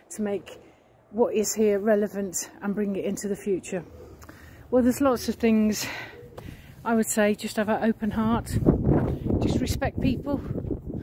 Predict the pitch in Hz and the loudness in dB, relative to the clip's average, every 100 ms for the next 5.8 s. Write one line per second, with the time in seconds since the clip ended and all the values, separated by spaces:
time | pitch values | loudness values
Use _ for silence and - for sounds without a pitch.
0 | - - - 226 - - 240 - 247 - | -6 -6 -4 -4 -4 -6 -8 -4 -4 0
1 | - - - - - - - - - 240 | 4 4 4 0 -2 2 2 0 0 -2
2 | 226 254 247 - 247 - 262 247 - - | -2 -4 -4 -4 -8 -4 -6 -4 -6 -6
3 | - - - - 214 - - 220 226 226 | 0 0 0 -4 -8 -10 -12 -8 -6 -6
4 | 220 - 220 - - 226 226 226 - 240 | -6 -4 -4 -2 -2 -2 -2 -4 0 0
5 | 233 220 226 214 220 - 240 | -2 -6 -4 -2 -2 -2 -2